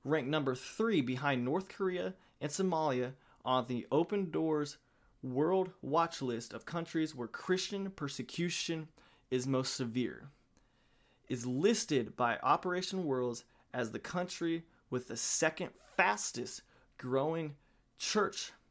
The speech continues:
in the world. That country is Afghanistan. Right now,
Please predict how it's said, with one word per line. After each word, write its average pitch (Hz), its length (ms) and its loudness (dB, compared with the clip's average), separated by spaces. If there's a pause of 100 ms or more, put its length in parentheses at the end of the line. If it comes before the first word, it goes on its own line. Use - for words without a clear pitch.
(560)
in 131 180 -2
the 127 80 2
world. 120 540 0 (1120)
That 165 200 6
country 190 420 0
is 123 80 2
Afghanistan. 127 840 -2 (720)
Right 156 320 4
now, 127 460 0